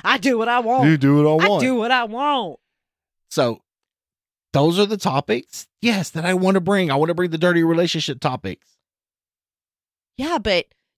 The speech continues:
Speaker 1: do you really want your dirty
Speaker 2: Yes.
Speaker 1: laundry
Speaker 2: Yeah.
Speaker 1: and shit just out for everybody?
Speaker 2: No, not mine.
Speaker 1: It
Speaker 2: I want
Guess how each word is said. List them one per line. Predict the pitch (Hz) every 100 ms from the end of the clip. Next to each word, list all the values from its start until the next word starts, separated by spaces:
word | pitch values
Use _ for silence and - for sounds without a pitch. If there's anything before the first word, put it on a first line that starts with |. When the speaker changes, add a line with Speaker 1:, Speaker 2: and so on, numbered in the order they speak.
| -
Speaker 1:
do | 285
you | 294
really | 247 359 466 339
want | 330 359 294 226
your | 254
dirty | 247 247 294
Speaker 2:
Yes. | 262 214 165
Speaker 1:
laundry | 170 190 240 247 262
Speaker 2:
Yeah. | 247 214
Speaker 1:
and | 202
shit | - 226 226
just | 202 233 - -
out | 196 226
for | - 147
everybody? | 180 220 285 320 330
Speaker 2:
No, | 359 330 208
not | 185 269
mine. | 196 160 196
Speaker 1:
It | 269
Speaker 2:
I |
want | 302